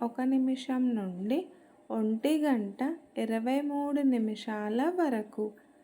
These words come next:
అమృతకాలం రాత్రి పన్నెండు గంటల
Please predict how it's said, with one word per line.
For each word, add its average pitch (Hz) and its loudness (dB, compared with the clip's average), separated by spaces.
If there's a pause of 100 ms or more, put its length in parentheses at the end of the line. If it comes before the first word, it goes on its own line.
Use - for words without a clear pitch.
(220)
అమృతకాలం 254 2 (360)
రాత్రి 202 -2 (420)
పన్నెండు 247 4
గంటల 214 0